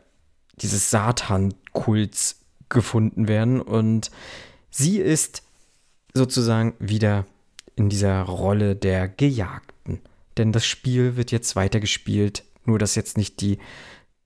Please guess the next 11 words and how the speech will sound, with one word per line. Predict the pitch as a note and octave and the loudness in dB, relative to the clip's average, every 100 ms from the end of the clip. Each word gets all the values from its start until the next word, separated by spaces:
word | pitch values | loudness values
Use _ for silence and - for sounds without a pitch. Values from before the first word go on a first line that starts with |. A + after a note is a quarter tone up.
| _ | _
zu, | - - G2 G2+ - - | -4 0 0 -2 -12 -10
zu | - A#2+ | -2 -2
vermählende | G2+ A2+ A2+ B2 D#3 C#3+ B2+ | 2 2 2 2 2 2 0
Familie | - A2+ A#2 F3+ F#3+ D#3+ C#3 | -2 -2 0 2 2 0 0
sie | C3 | 0
jagt, | B2 A#2 A#2 | 2 2 0
sondern | - G#2 G#2 | 0 2 2
eben | - G#2+ G2+ G2+ | 0 0 2 2
diese | G2+ G2 | 2 0
Familien, | F#2+ G#2+ A2 G#2+ G#2+ G2+ | 0 0 2 2 2 0
die | G2 | -2